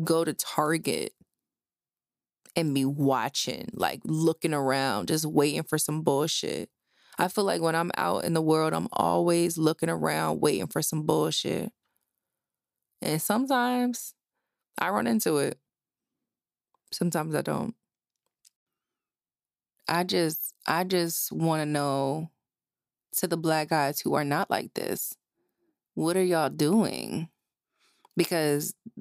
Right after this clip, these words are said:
like, the narrative about y'all is being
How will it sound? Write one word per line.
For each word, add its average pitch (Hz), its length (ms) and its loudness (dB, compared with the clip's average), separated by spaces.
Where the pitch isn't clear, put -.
like, 143 720 -2
the 147 260 -4
narrative 147 1300 2
about 147 480 2
y'all 87 540 0
is 151 220 0
being 147 720 2